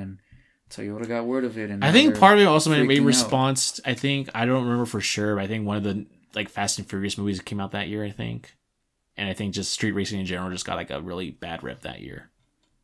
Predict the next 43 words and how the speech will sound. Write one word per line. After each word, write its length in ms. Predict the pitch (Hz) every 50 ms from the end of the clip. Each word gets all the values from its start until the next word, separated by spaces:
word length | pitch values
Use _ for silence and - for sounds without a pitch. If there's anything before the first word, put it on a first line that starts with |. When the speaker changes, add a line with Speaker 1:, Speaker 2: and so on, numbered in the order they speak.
| -
Speaker 2:
I 120 | - - 107
think. 400 | - - - 165 123 101 - -
I 80 | 104
don't 240 | 104 127 135 147 -
remember 280 | 131 127 120 120 117 107
for 200 | - - 98 87
sure. 320 | - - - - - - -
Speaker 1:
Which 200 | 107 104 - -
Fast 220 | - 110 110 -
and 80 | - -
Furious? 320 | - 131 135 151 160 - _ _ _ _ _ _ _ _ _ _ _ _ _ _ _ _ _ _ _ _ _ _ _ -
Speaker 2:
It 100 | 117 117
would 140 | 120 120
have 120 | 123 117 117
been 240 | 120 117 117 113 110
the, 80 | 107
I 180 | 107 101 80 107
think 340 | - - 113 107 101 - -
the 100 | 98 92
last 420 | 92 92 92 90 98 95 - -
one 80 | 113 110
that 80 | 110
came 240 | 104 - 117 113 117
out. 240 | 117 127 143 165 - -
No, 580 | 117 123 117 110 113 117 120 117 110 104 98 - - -
no, 500 | 117 107 101 101 98 95 95 95 101 - _ _
'cause 220 | - - 104 98 113
the 80 | 98
last 180 | 98 107 110 -
one 80 | 131 113
that 40 | -
came 100 | - 110
out 120 | 107 104
was 100 | 98 101 107
in 120 | 95 95
twenty 320 | - - 110 104 95 92
twenty. 460 | - - - 101 101 98 104 - 110 120 - - - - _ _ _ _ _ _ _ _ _ _ - - - - - - _ _ _ _ _ _ _ _ _ _ _ -
Shoot, 380 | - - - - 123 98 92 98
no, 160 | 110 107 107
twenty 160 | - - 120 110
twenty-one, 440 | 110 117 107 92 92 101 98 92 87
I'm 80 | - -
sorry. 420 | - 101 92 87 87 87 -